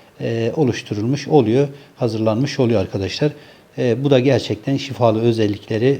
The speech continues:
e, çok. Faydaları nelerdir arkadaşlar? E, ister çiğ olarak, e, tadı biraz, e, acı, e, ve farklı bir aromaya sahip olmasına karşı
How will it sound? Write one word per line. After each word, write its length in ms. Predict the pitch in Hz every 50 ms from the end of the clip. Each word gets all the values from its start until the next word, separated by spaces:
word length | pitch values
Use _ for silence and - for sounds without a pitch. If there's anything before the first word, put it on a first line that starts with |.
| - 190
e, 260 | 139 123 113 110 101 -
çok. 260 | - - 104 82 - - - - - - - - - - - - - - - _ _ - - - - - - -
Faydaları 520 | 165 170 175 170 180 175 180 175 170 165
nelerdir 480 | 175 175 170 170 156 127 110 127 151 147 - - - - - -
arkadaşlar? 640 | 147 135 120 - - 123 127 107 - - 139 131 - - - - - - - 143
E, 340 | 131 120 120 117 113 113 113
ister 460 | 160 156 - - - 165 151 147 -
çiğ 220 | - - - 170
olarak, 380 | 139 123 120 117 113 113 107 - - - - - - - - - - _ _ -
e, 540 | 120 120 113 113 110 113 113 113 110 107 101 104
tadı 300 | - - 139 131 135 123
biraz, 240 | 131 127 127 123 120 - - - - 160
e, 260 | 139 120 110 107 - -
acı, 420 | 131 120 107 113 120 123 131 123 123 - - - - -
e, 60 | 135 113 110 110 110 113 110 113 117
ve 120 | 127 123
farklı 380 | - - 123 117 - - 127 113
bir 80 | 117
aromaya 400 | 110 110 107 113 110 113 107 107
sahip 400 | 107 - 123 117 110 117 - -
olmasına 420 | 131 120 120 110 - - - 131 110
karşı 520 | - - 104 95 92 92 - - 156 170